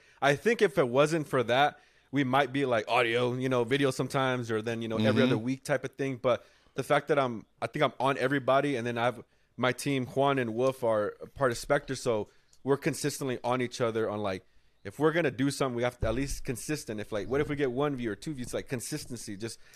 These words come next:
Speaker 1: stay consistent. So es-, especially that, you know, we're not big known people. You know, I'm a filmmaker, so I'm, I'm behind the camera. So a lot of people don't see
Speaker 2: Yep.
Speaker 1: my face and, like, "Oh, I wanna follow him." They're just,
Speaker 2: Mm-hmm.
Speaker 1: they don't. And,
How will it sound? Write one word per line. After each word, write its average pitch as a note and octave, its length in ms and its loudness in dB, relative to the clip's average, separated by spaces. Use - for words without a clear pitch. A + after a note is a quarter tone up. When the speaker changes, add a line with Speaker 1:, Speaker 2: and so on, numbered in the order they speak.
Speaker 1:
stay D#3+ 280 2
consistent. D3+ 560 -6
So C3+ 200 -2
es-, C#3+ 180 -2
especially B3 480 2
that, D3 280 0
you C#3 100 -6
know, B2+ 120 0
we're D3 160 2
not C#3+ 400 2
big C#3 200 2
known B2+ 280 0
people. G#2 460 -4
You A2 100 -4
know, A#2 160 0
I'm C#3 140 2
a B2 40 -2
filmmaker, C3 460 -2
so B2 120 0
I'm, C#3 200 0
I'm D#3+ 140 0
behind C3 340 -2
the G#2+ 60 -12
camera. C3 400 -6
So B2+ 100 -2
a B2 40 -2
lot C#3 120 4
of D3 60 2
people D3 140 0
don't B2+ 240 -2
see G#2 60 -2
Speaker 2:
Yep. G#2+ 120 8
Speaker 1:
my A2+ 120 4
face C3+ 300 -2
and, B2 80 -4
like, A#2 160 0
"Oh, - 40 -2
I C#3 60 0
wanna G3 140 2
follow G#3 280 6
him." C3 160 0
They're C3 100 2
just, C#3 280 -6
Speaker 2:
Mm-hmm. F#2+ 180 0
Speaker 1:
they G#2+ 80 4
don't. C#3+ 280 4
And, B2+ 140 -2